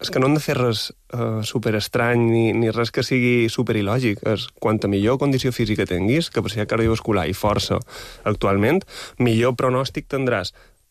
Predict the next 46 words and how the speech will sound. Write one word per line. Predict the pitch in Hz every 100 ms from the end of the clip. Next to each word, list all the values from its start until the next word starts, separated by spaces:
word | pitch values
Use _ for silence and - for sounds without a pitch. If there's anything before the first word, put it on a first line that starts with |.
| _ -
en | 139
el | 131 120
moment | 131 131 147
de | 151
patir | 131 127
una | 123
malaltia, | 117 107 104 104 131 277 - _ _ _
que | 117 107 - -
sí | - - - 120
que | 117 107
la | 117
malaltia | 110 107 110 123 104
anirà | 107 107 101 - -
pel | 113 -
camí | 117 110 113
bo, | 107 151 - _ _ -
o | 98 -
pel | 104
camí | 113 107
més | 110 123
lent, | 117 101 101
o | 104
pel | -
camí | 110 110
me-, | 120 113
menys | 117 107 113 110
agressiu, | 107 107 117 180 247 - - - - _ _ _ -
però | 117 107
inclús | 104 104 113 156 - _ -
abans | 107 110 143
de |
tenir | 123 120
una | 127
malaltia, | 113 101 98 156 160
és | 110
a |
dir, | 107 104 107 _
també | 113 110 110
reduirà | 127 123 117 117 113 135
la |
probabilitat | 131 113 104 101 107 120
de | 151
que | 110
emmalaltiguem. | 101 95 87 - 98 127 110 - - - - - -
Per | 131
tant, | 113 107 113